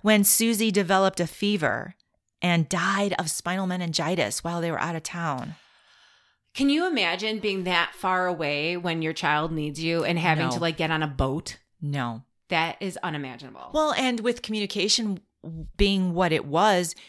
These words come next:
Speaker 1: you might come home and found that your daughter died and you would have not known anything
Speaker 2: I
Speaker 1: about it.
Speaker 2: can't. I cannot. That's terrible.
Speaker 1: But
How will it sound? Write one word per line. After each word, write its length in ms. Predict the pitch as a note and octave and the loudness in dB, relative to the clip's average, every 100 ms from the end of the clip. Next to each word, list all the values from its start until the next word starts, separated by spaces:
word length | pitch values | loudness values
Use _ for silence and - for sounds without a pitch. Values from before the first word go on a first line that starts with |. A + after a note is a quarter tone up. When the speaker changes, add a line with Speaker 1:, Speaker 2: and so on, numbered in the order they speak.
| - | -4
Speaker 1:
you 180 | F#3 B3 | 0 2
might 180 | C#4 | 0
come 160 | - F#3 | -2 -4
home 240 | F#3+ A3 | 0 0
and 100 | G#3 | 0
found 300 | F#3+ E3+ F3 | 0 0 2
that 100 | F3+ | -2
your 140 | E3+ E3 | -2 -2
daughter 280 | F3 D#3+ D#3 | -2 -2 0
died 480 | D3 D3+ B2+ - - | 0 0 0 -2 -4
and 140 | E3+ E3 | 0 0
you 140 | F#3 | 0
would 200 | E3 F3 | 0 0
have 200 | E3 D3 | -2 -6
not 340 | D#3 D#3 A2+ | -4 -2 -2
known 240 | D#3 C#3 C#3 - | -4 -8 -8 -8
anything 380 | C#3+ C#3+ C#3 | -6 -6 -6
Speaker 2:
I 20 | C3+ | -4
Speaker 1:
about 220 | B2 B2 | -2 -2
it. 40 | |
Speaker 2:
can't. 300 | D3 C#3 - _ _ - | -4 -8 -12 _ _ -20
I 80 | |
cannot. 480 | D#3+ D#3 - - - - _ _ _ - | -18 -16 -14 -14 -16 -20 _ _ _ -12
That's 240 | G3 G3 | -12 -12
terrible. 440 | - D#3 D#3+ D#3 D3 D#3 - - - | -14 -12 -12 -12 -12 -14 -16 -14 2
Speaker 1:
But 480 | B3+ F3+ - - | 4 4 2 -4